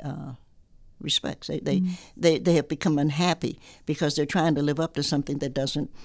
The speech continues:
Speaker 1: begin to make sense. And so a lot of time, you know, people say, "Oh, I saw you, you know, twenty years ago." And I was like, "Yeah, yeah." <laughs> I don't remember, and, and I don't have any reason to.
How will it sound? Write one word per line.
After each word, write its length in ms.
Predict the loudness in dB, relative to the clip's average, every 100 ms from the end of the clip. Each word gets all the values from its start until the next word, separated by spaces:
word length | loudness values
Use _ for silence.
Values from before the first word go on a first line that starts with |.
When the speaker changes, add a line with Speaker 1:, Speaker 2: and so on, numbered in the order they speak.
| -16 -16 -2
Speaker 1:
begin 320 | 2 4 4
to 60 | 4
make 200 | 0 0
sense. 420 | 0 0 0 -2
And 100 | 0 0
so 280 | 0 -2 -6 -18 -20 -20 -20 -20 0 2
a 60 |
lot 220 | 4 4
of 60 | 4
time, 160 | 4 4
you 60 |
know, 100 | 4
people 280 | 4 0 2
say, 180 | 2 0
"Oh, 140 | 2 4
I 180 | 4 2
saw 280 | 2 4
you, 180 | 4 4
you 180 | 6 6
know, 320 | 6 2 0 -2 -8 -6
twenty 260 | 2 4 6
years 260 | 4 2
ago." 180 | 2 2
And 100 | 2
I 40 |
was 120 | 0 -2
like, 160 | -4
"Yeah, 400 | 0 0 0 -2
yeah." 160 | -4 -4 -6 -16 -6
<laughs> 1600 | -2 -2 -2 -4 2 4 6 4 4 4 2 6 4 4 -8 -10
I 140 | -4 2
don't 180 | 4 4
remember, 420 | 2 4 4 4
and, 200 | 2 2
and 280 | 2 2 2
I 40 |
don't 120 | 2 4
have 140 | 4
any 120 | 2
reason 400 | 4 2 2 0
to. 300 | 0 -4 -4